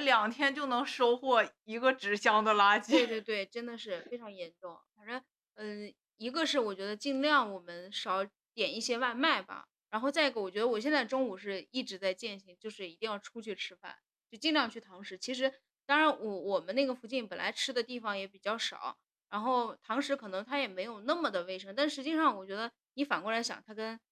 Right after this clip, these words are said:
Speaker 2: 外卖其实也差不多。
Speaker 1: 对，就是
Speaker 2: 就是有的时候你会觉得，哎呀，那个地方觉得怎么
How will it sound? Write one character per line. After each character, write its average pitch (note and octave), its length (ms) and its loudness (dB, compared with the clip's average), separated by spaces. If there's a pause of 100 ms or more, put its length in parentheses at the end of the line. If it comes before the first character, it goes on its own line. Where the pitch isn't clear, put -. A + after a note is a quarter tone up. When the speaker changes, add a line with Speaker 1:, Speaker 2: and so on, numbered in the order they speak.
(320)
Speaker 2:
外 A#3+ 140 -6
卖 B3 160 -4
其 A3+ 100 -14
实 G#3 80 -14
也 F3+ 100 -8
差 G3 180 -18
不 F#3+ 60 -20
多。 G#3 280 -14 (580)
Speaker 1:
对， G3+ 340 -4
就 C4+ 180 -8
是 B3 220 -2
Speaker 2:
就 C#4+ 100 6
是 C4 240 4
有 G3+ 160 -2
的 G#3+ 100 0
时 A#3+ 80 -4
候 A#3 80 0
你 F#3 160 -10
会 G#3 140 -8
觉 F#3+ 140 -12
得， G3+ 200 -2 (680)
哎 G3+ 120 -10
呀， G3 60 -6
那 A#3+ 120 -4
个 A#3 60 -2
地 A#3 60 -6
方 G#3+ 220 -8
觉 F#3+ 140 -12
得 F#3+ 180 -12 (100)
怎 F#3 120 -18
么 F3 160 -16